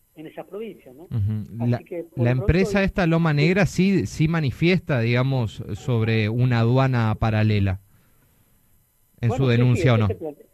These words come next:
Speaker 1: ese es el planteo de la empresa, que
Speaker 2: Sí.
Speaker 1: es una aduana y nosotros demostraremos que no lo es. O sea, bueno,
Speaker 2: Ujú.
Speaker 1: justamente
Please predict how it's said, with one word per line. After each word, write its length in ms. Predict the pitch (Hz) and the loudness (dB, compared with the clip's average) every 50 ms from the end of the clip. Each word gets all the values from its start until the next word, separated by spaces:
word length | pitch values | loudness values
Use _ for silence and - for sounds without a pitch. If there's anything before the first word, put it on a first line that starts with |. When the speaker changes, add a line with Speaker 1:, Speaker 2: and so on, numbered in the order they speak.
| _ _ _ - | _ _ _ -20
Speaker 1:
ese 180 | - - 226 | -18 -14 -14
es 80 | - - | -10 -10
el 60 | 196 | -10
planteo 260 | 175 160 147 - 175 160 | -10 -10 -10 -8 -8 -8
de 60 | 147 | -8
la 40 | 151 | -10
empresa, 320 | 143 220 240 185 - 160 | -8 -8 -8 -8 -8 -14
que 60 | 135 - | -16 -10
Speaker 2:
Sí. 120 | - 143 | -8 -8
Speaker 1:
es 60 | 147 | -8
una 100 | 160 165 165 | -8 -12 -12
aduana 420 | 165 180 190 202 202 233 262 285 _ _ _ _ - - - - | -12 -12 -12 -12 -14 -16 -18 -20 _ _ _ _ -20 -20 -20 -20
y 140 | 165 151 151 | -18 -18 -16
nosotros 360 | - 143 - 175 180 175 185 | -16 -16 -16 -16 -14 -12 -12
demostraremos 520 | 180 170 165 - - 160 160 175 175 170 - | -12 -12 -12 -16 -14 -12 -12 -12 -12 -14 -18
que 120 | - 151 | -20 -20
no 60 | 147 | -18
lo 60 | 175 233 | -16 -16
es. 80 | 233 165 | -16 -18
O 480 | _ _ _ _ _ _ _ _ _ - | _ _ _ _ _ _ _ _ _ -20
sea, 100 | 147 135 | -20 -16
bueno, 200 | 117 160 - - | -14 -14 -14 -14
Speaker 2:
Ujú. 80 | 101 110 | -14 -16
Speaker 1:
justamente 540 | 175 - 180 175 190 202 202 - 226 226 | -14 -14 -14 -14 -14 -14 -14 -12 -12 -12